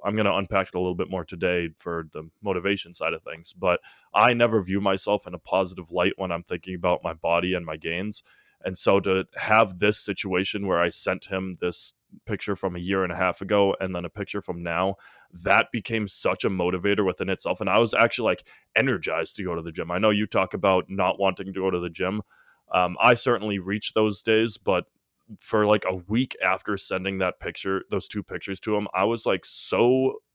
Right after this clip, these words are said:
absolutely energized to be in the gym because it's, it's a long, I mean, we've, I think we, <laughs> I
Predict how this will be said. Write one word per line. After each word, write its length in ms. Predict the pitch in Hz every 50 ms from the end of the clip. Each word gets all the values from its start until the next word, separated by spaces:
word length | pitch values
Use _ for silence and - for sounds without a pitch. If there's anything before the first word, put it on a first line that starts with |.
| _ _ _ _ _
absolutely 680 | 113 113 117 107 - - 123 113 110 104 98 113 110 101
energized 580 | 101 101 101 101 92 104 101 101 104 104 -
to 60 | - 92
be 160 | 85 95 98
in 100 | 98 92
the 80 | 87
gym 300 | 82 - 95 95 95 101
because 540 | 98 101 - - 98 90 87 87 85 - - - - - - - _ _ _ _ _ _ _ _ _ _ _ _ _ _ _
it's, 320 | - 113 - - - - -
it's 140 | 110 110 -
a 40 | 123
long, 280 | 110 107 117 120 110 -
I 80 | - 110
mean, 180 | 113 110 107
we've, 400 | 110 113 107 101 - - - - - _ - 82 - - -
I 100 | 101 104
think 200 | - 139 131 -
we, 80 | -
<laughs> 200 | - - - -
I 120 | - 110